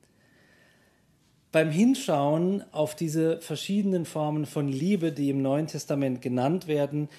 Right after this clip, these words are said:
fiel mir Folgendes auf. Wir kennen alle das Gespräch, das Jesus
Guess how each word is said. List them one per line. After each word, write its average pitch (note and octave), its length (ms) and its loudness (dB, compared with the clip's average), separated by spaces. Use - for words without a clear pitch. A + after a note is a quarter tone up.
fiel E3 300 0
mir D#3+ 160 2
Folgendes C#3 720 -2
auf. G#2 440 -10
Wir C#3+ 180 0
kennen F#3+ 540 4
alle F#3 480 6
das - 220 -6
Gespräch, C#3+ 680 -2
das - 340 -6
Jesus D#3 840 0